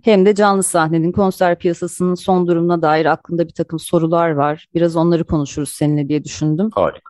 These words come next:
Speaker 1: Çünkü benim aklımda sorular oluştuğu zaman sende hali hazırda bir takım cevaplar da oluşmuş oluyor. O yüzden teşekkür ederim Karga'daki yoğun mesaine rağmen bu akşam bizimle birlikte olduğun için.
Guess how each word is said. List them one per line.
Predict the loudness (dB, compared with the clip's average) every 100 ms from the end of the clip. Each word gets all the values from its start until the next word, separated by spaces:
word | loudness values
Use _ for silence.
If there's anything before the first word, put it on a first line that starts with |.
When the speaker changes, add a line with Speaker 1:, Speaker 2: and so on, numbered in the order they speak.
| -2
Speaker 1:
Çünkü | 0 2
benim | 2 2
aklımda | 0 -2 -2 -4
sorular | -4 -2 0 2
oluştuğu | 2 0 -4 -2 -2
zaman | 0 0 2 -2 _
sende | -12 -2 0 2
hali | 2 0 2 0
hazırda | 0 -2 -2 -4
bir | -4
takım | -4 -2 0
cevaplar | 2 0 0 0 0 0
da | 0
oluşmuş | -2 -6 -10 -10 -4
oluyor. | -2 0 0 -2 -2
O | 2
yüzden | 2 2 2
teşekkür | 0 0 -2 0
ederim | 0 2 0
Karga'daki | 0 0 -2 -4 -2
yoğun | 2 4 4
mesaine | 0 0 0 0 -2 -2
rağmen | -4 -2 -4 -2
bu | -4
akşam | -4 -4 -4
bizimle | -2 -2 -2
birlikte | -4 -6 0
olduğun | 0 2 2 0
için. | -2 -6